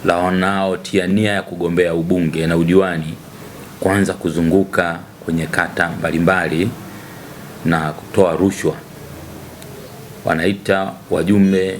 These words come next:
wanaohusika na mkutano mkuu, wanawapa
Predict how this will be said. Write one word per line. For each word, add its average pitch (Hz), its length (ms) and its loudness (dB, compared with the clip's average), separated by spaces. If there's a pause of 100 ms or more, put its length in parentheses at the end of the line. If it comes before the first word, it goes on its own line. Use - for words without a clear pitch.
(120)
wanaohusika 85 540 0
na 82 120 0
mkutano 78 360 -2
mkuu, 117 440 2 (840)
wanawapa 80 680 0